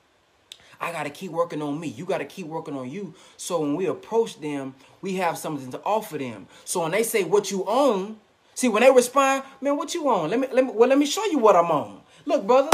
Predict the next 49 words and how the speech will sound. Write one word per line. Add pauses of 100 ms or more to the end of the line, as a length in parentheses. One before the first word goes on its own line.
(420)
look,
I'm,
I
got
this
going. (280)
Man,
I
did
this,
I
did
that.
And
brother,
I'm
your
age.
I'm
not
that
much
older
than
you. (200)
Or (280)
I'm
younger
than
you,
brother. (340)
Let
me
show
you
how
you
can
do
this." (260)
Now
they
like,
"Oh,
okay. (340)
Okay,
what's
up
then?"